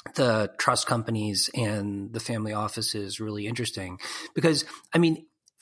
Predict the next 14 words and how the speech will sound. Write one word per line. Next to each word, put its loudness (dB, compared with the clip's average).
from 4
your 2
description, 0
it -2
seemed 2
like -2
there 4
were 4
some 0
ways 2
in 4
which – 2
there 4
were 4